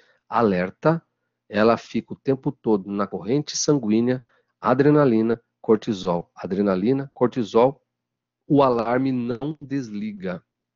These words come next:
O incêndio já foi debelado, mas o alarme continua ligado. Então, o sistema imunológico tá trabalhando, né? As funções endócrinas estão trabalhando porque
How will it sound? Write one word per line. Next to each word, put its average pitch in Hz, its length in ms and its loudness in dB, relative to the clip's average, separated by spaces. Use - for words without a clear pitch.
O 117 120 0
incêndio 139 560 2
já 135 100 0
foi 135 240 0
debelado, 104 680 0
mas 104 220 -2
o 117 80 2
alarme 107 360 2
continua 117 680 -4
ligado. 101 640 -4
Então, 107 280 2
o 101 60 0
sistema - 380 0
imunológico 107 560 2
tá 123 120 -8
trabalhando, 151 640 -2
né? 107 120 0
As 113 140 0
funções 117 480 0
endócrinas 110 720 2
estão 95 280 -8
trabalhando 139 560 -2
porque 160 400 -4